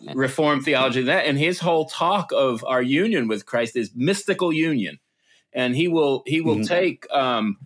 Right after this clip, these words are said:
Speaker 2: he will take, you know, time to distinguish kind of the kind of mysticism that where your identity gets completely fused with another. And he said, "That's not what is meant by Christian.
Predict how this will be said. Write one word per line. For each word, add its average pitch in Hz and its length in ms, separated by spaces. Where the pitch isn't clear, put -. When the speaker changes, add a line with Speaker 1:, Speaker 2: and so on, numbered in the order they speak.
Speaker 2:
he 156 120
will 139 160
take, 185 560
you 156 120
know, 110 300
time 160 400
to 139 100
distinguish 123 640
kind 131 300
of 110 80
the 113 100
kind 165 480
of 123 120
mysticism 123 800
that 120 220
where 127 120
your 123 240
identity 120 640
gets 104 240
completely 117 540
fused 117 560
with 110 160
another. 104 380
And 101 180
he 139 140
said, 123 200
"That's 135 280
not 139 320
what 113 200
is 101 140
meant 117 240
by 101 160
Christian. 107 560